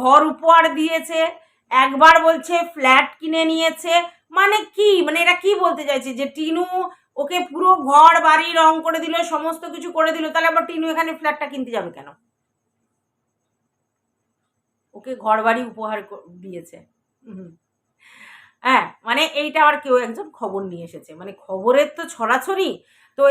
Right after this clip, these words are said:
এবারে, আহ, মানে আর কি ফোকলা দেখিয়েছে তার Instagram-এ তার ঘর সুন্দর সুন্দর রং করা, হ্যান করা, ব্যাস। আর পায়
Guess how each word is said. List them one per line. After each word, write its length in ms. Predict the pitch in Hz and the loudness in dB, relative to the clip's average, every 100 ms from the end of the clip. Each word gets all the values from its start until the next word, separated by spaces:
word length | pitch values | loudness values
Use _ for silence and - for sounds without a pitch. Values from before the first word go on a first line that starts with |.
| 262 | 4
এবারে, 280 | 285 294 294 285 269 254 | 2 6 6 6 4 4
আহ, 260 | 233 226 226 220 190 196 | 4 4 0 -2 -20 -14
মানে 140 | 233 233 | -6 -6
আর 80 | 226 | -6
কি 100 | 240 254 240 240 | -10 -10 -10 -6
ফোকলা 320 | 285 285 277 285 | -6 0 0 0
দেখিয়েছে 460 | 285 320 277 262 226 _ _ _ - 220 | -2 -2 -2 -2 -8 _ _ _ -8 2
তার 160 | 247 254 262 | 2 4 0
Instagram-এ 520 | 254 262 247 247 247 233 | -4 -2 0 0 -2 -2
তার 100 | 240 226 220 | -2 -2 2
ঘর 160 | 226 226 | 2 2
সুন্দর 320 | - 247 233 226 233 | -6 -6 -4 -4 -6
সুন্দর 260 | 240 226 214 | -6 -4 -2
রং 100 | 220 220 226 | -4 -6 -4
করা, 160 | 226 220 | -2 -2
হ্যান 140 | 214 208 | -6 -6
করা, 160 | 208 208 202 | -6 -4 2
ব্যাস। 540 | 269 302 330 359 440 - - - _ - | 6 8 10 8 6 4 -10 -16 _ -4
আর 220 | 277 330 392 262 | 4 4 4 6
পায় 240 | 330 349 | 8 8